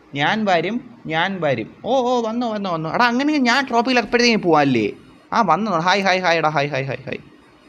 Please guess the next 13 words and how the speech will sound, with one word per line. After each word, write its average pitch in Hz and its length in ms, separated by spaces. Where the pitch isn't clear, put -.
ഹായ്, 160 160
ഹായ്, 143 180
ഹായ്. 139 220
വാ, 151 140
വാ, 147 180
വാ. 131 180
എവിടെ, 156 220
എവിടെ 170 280
എന്തോ? 196 340
ഞാൻ 196 480
ട്രോഫിക്ക് 190 340
പോയാലോ 180 220
മുത്തേ? 170 440